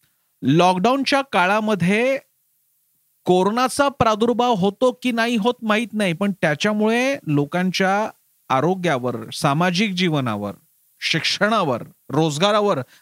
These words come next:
गंभीर आणि दुष्परिणाम होतात, हे सिद्ध झालेलं आहे, आकडेवारीतून सिद्ध झालेलं आहे, अनुभवातून सिद्ध झालेलं आहे. आणि तिसरा भाग की या निर्बंधांद्वारे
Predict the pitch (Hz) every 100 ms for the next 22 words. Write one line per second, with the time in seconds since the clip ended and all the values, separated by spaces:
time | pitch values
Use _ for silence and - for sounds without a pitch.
0 | - 147 185 180 262 269 247 214 - 233
1 | 247 240 214 233 233 _ 226 202 - -
2 | 254 214 254 160 147 127 110 - _ _
3 | 165 175 226 220 208 220 196 170 196 170
4 | 175 185 196 180 156 165 160 175 175 180
5 | 143 120 110 104 87 - _ _ _ _
6 | _ _ _ _ _ _ _ _ _ _
7 | - 262 302 247 - 285 240 170 117 -
8 | _ - - 269 254 220 214 247 254 269
9 | 262 214 156